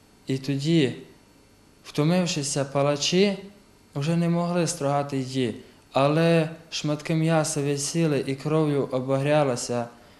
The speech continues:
ця маленька мучениця. І який великий приклад вона подає нам, що стояти за Христа, за Бога, за віру до кінця своїх днів, як би нам не було важко.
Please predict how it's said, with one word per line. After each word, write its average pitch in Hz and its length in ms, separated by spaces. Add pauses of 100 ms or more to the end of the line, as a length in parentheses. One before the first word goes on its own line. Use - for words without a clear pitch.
(600)
ця 151 180
маленька 147 480
мучениця. 117 720 (100)
І 123 40
який 131 280
великий 170 360
приклад 147 400
вона 135 260
подає 135 420
нам, 139 340 (520)
що - 220
стояти 156 680
за 139 220
Христа, 143 720 (800)
за 123 180
Бога, 139 520
за 123 180
віру 139 520 (340)
до 127 140
кінця 147 440
своїх 143 420
днів, 147 340
як 139 280
би 135 100
нам 139 200
не 135 80
було 139 260
важко. 135 500